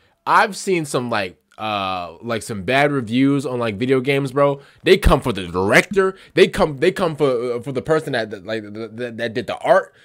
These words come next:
They, they come for, like, they, they come for everything, bro. Like, I've seen some people on YouTube, bro, that go cra-, they go bananas, bro,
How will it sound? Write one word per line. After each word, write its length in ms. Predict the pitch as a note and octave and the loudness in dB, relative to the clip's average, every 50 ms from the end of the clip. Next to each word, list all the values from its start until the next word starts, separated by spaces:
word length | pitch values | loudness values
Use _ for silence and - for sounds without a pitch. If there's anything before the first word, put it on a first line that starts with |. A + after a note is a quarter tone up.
| _ _ _ | _ _ _
They, 140 | E3+ F#3+ F3+ | 2 2 2
they 320 | - - E3 D3+ F#3 F#3+ | 0 -6 -4 -2 -2 0
come 240 | F#3+ G3+ F#3 F3+ D3 | 2 0 0 0 -2
for, 320 | - E3 D#3 D3+ D3 C#3 | -4 0 0 0 0 0
like, 240 | D3 D3 C#3+ C3 B2+ | -2 -4 -4 -4 -4
they, 80 | - D#3 | -6 -4
they 160 | E3+ G3+ G3 | -4 -4 -4
come 140 | G#3+ F#3+ - | -4 -6 -4
for 120 | - B2+ | -2 2
everything, 440 | C3+ D3 C3+ B2+ F#2+ G2+ F#2 E2+ E2 | 2 2 2 0 -2 -4 -8 -8 -6
bro. 260 | F2+ F2+ F#2 F2+ - _ _ _ _ _ _ | -4 -4 -4 -4 -6 _ _ _ _ _ _
Like, 180 | - A#2+ B2 B2+ | -2 -2 -2 0
I've 260 | C#3+ E3 F3+ F#3 F3 | 0 0 0 -2 -4
seen 220 | - - G3 G3 F#3 | -6 -4 -4 -4 -4
some 180 | - F#3 D#3 | -4 -8 -10
people 520 | C#3+ F#3 F#3+ F#3 C#3+ D#3+ E3+ D#3+ D3+ - - | -8 -8 -8 -8 -6 -6 -4 -4 -4 -6 -6
on 300 | - C#3+ D#3+ E3 D#3+ D3 | -4 -2 -2 -2 -2 -2
YouTube, 560 | C#3+ E3 F3 D#3 C#3 - C3 A#2 G#2+ G2+ E2+ | -4 -4 -4 -4 -6 -6 -8 -6 -6 -6 -6
bro, 300 | G2 G#2 G#2 G2+ G2+ F#2+ | -6 -4 -2 -2 -4 -4
that 280 | F2+ E2+ G2 F#2+ F#2 E2 | -6 -8 -8 -8 -6 -6
go 220 | G#2+ G#2+ G2 F2+ | -6 -6 -6 -6
cra-, 560 | - - - - - B2 B2+ D3 D#3 D#3+ C#3 | -10 -16 -20 -14 -8 2 2 4 4 2 0
they 140 | A#2 C#3 D3+ | 0 -2 0
go 140 | - E3 D#3 | 2 0 0
bananas, 680 | C3 G2 B2 G#2+ A2 B2 C#3 D3 C#3 A2 F2+ F2 - G2 | 0 0 -4 -4 -2 0 0 0 0 -2 -6 -10 -10 -4
bro, 320 | G2 G#2+ G#2 G#2+ G#2 | -2 -2 -2 -2 -4